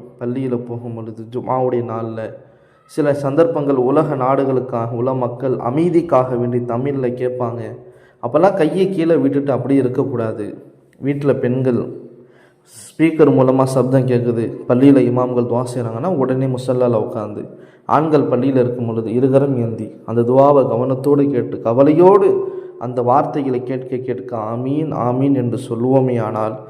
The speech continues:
நாமும் துஆ செய்தவர்களாக ஆகுவோம். நாம் தனிப்பட்ட முறையில துஆ செய்யும் பொழுதும்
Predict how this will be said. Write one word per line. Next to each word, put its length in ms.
நாமும் 580
துஆ 240
செய்தவர்களாக 680
ஆகுவோம். 380
நாம் 300
தனிப்பட்ட 520
முறையில 340
துஆ 280
செய்யும் 280
பொழுதும் 400